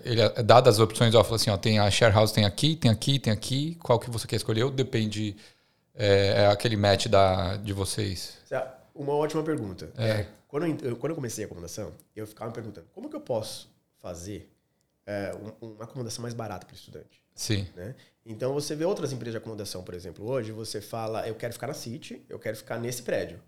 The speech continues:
Speaker 1: Sim.
Speaker 2: Você paga seiscentos dólares por semana.
Speaker 1: Sim, sim.
Speaker 2: E as pessoas me perguntam, "Mas como que a pessoa consegue pagar duzentos e quarenta dólares por semana, por exemplo, pra ficar numa casa em Sydney da Tuesday?"
Speaker 1: Aham.
Speaker 2: Né? Como que ele consegue fazer tão barato? Como que eles conseguem chegar a esse valor? E a gente inclu-, é, in-,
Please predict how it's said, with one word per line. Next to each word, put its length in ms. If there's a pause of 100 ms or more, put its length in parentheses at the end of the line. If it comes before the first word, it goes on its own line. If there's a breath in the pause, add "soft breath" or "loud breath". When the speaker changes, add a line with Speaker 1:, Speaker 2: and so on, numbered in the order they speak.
Speaker 1:
Sim. 280
Speaker 2:
Você 200
paga 240
seiscentos 440
dólares 220
por 80
semana. 300 (320)
Speaker 1:
Sim, 320
sim. 280
Speaker 2:
E 60
as 80
pessoas 260
me 60
perguntam, 380
"Mas 260
como 220
que 80
a 60
pessoa 360
consegue 560
pagar 300
duzentos 320
e 20
quarenta 240
dólares 240
por 80
semana, 300
por 80
exemplo, 160
pra 80
ficar 160
numa 100
casa 220
em 60
Sydney 420
da 180
Tuesday?" 400 (240)
Speaker 1:
Aham. 360 (140)
Speaker 2:
Né? 280 (100)
Como 140
que 80
ele 60
consegue 280
fazer 200
tão 280
barato? 520
Como 200
que 80
eles 140
conseguem 300
chegar 180
a 20
esse 140
valor? 320 (540 soft breath)
E 60
a 40
gente 160
inclu-, 460
é, 260
in-, 160